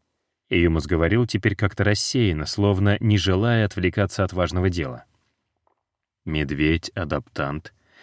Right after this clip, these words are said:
совершенно точно самец по запаховому образу». «Но», —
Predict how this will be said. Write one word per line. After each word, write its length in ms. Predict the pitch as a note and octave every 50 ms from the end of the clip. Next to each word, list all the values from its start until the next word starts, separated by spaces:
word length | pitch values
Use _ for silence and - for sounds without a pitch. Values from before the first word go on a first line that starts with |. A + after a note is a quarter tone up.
| - - _
совершенно 760 | - - - F#2+ D#2 E2 D#2 - - G2+ G2 F#2+ G2 F#2+ F2 -
точно 400 | - F#2+ F#2 - - G2 F#2 E2+
самец 680 | - - - E2 D#2+ E2 F2 F#2+ G#2+ G#2 - - - _ _ _ _ _ _ _ _ _ _
по 140 | - G2+ F#2
запаховому 800 | D#2+ D#2 E2+ F2 E2+ - F#2 - - F#2 E2+ F2 F2+ F2+ F#2 -
образу». 560 | - A2 E2+ C#2+ - C2+ C2+ C2 C2 B1+ - - _ _ _ _ _ _ _ _ _ _ _ _ _ _ _ _ _ - _ -
«Но», — 460 | G2 F#2 F2 F2+ A2+ C#3 D3+ A#2+